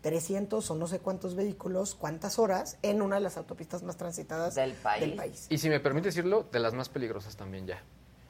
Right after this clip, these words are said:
Speaker 3: Porque al final, o sea, lo que ocurre en Querétaro, en ca-, en, en, en la México Querétaro siempre está en obra. Y eso genera muchos accidentes y sobre todo, pues,
Speaker 2: Y
Speaker 3: situaciones
Speaker 2: mucho
Speaker 3: como la que acabas de
Speaker 2: tráfico, y
Speaker 3: describir.
Speaker 2: entonces, claro. Sí, sí, sí.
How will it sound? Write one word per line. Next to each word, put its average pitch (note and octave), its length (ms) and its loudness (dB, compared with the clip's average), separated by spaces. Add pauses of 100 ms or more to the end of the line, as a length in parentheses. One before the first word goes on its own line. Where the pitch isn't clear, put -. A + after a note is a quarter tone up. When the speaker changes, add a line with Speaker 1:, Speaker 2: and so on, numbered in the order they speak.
(120)
Speaker 3:
Porque A#2+ 220 0
al A#2 80 0
final, D3 480 2
o C3+ 80 0
sea, C3 320 6
lo B2+ 180 2
que B2 80 -2
ocurre F#3 260 4
en E3 80 -2
Querétaro, D#3 580 2
en C#3+ 160 2
ca-, D#3+ 120 4
en, G3 180 2
en, E3+ 180 -4
en G3+ 240 2
la G#3 80 8 (180)
México A#3+ 320 -2
Querétaro G#3+ 300 2
siempre A3 280 -2
está F3 140 0
en D3 80 0
obra. G2 220 -6 (360)
Y E3+ 100 4
eso F3+ 120 2
genera E3 500 2
muchos G3+ 340 2
accidentes G3 680 0
y D3 80 -4
sobre C#3 260 2
todo, C3+ 260 0
pues, D3+ 160 -2
Speaker 2:
Y D3+ 40 2
Speaker 3:
situaciones D#3 280 4
Speaker 2:
mucho D#3 80 6
Speaker 3:
como D#3 120 6
la D3+ 80 10
que - 60 10
acabas E3 240 4
de F3+ 80 4
Speaker 2:
tráfico, F3+ 200 8
y G3 40 8
Speaker 3:
describir. D#3 220 6
Speaker 2:
entonces, B2+ 460 -2
claro. A2 360 -2 (880)
Sí, D#3+ 160 -2
sí, E3 200 -8
sí. C#3 300 -10